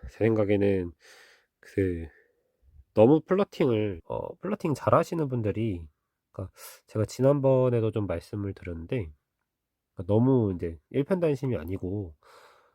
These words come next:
이렇게 너무 좀 이렇게 저렇게 다 이렇게 컨택을, 플러팅을 좀 잘하시는 분들은 조금 이게 안정적인 거를 좋아하시는 여자분들 중에서는, 음, 조금 불안함 같은 걸 느끼실 수도 있어요.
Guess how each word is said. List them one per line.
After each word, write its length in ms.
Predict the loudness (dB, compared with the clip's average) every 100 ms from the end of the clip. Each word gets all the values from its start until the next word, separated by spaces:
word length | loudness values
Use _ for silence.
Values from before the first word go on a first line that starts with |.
| _ -14
이렇게 300 | -10 -8 -8 _
너무 200 | -2 -2
좀 180 | 0 -4 -6 _ -20 -20 -20 _ _ -2
이렇게 280 | -2 2 2
저렇게 320 | 2 0 -8
다 340 | -6 -2 -2
이렇게 340 | -2 -8 -12 -12 -14 _ _ _ _ -12
컨택을, 400 | -6 0 2 2
플러팅을 500 | -2 -6 -2 -2 0
좀 120 | -2
잘하시는 520 | -4 0 0 0 -2 -4
분들은 460 | -4 -2 -2 -4 -8 _ _ _ _ _ _ _
조금 420 | -6 2 4 4 -2
이게 140 | -2 -2
안정적인 680 | 0 2 2 2 0 0 0
거를 380 | 0 -2 -4
좋아하시는 680 | -6 -6 -6 -6 -8 -6 -6
여자분들 580 | -6 -4 -4 -4 -4 -6
중에서는, 560 | -6 -6 -4 -2 -2 -4 _ _ _ _ _ _ _ _ -8
음, 100 | -6
조금 280 | -6 -2 -2
불안함 520 | -2 2 4 4 0
같은 300 | -2 -6 -8
걸 160 | -8 -8
느끼실 400 | -10 -12 -10 -10
수도 280 | -10 -14 -14
있어요. 420 | -14 -12 -12 -14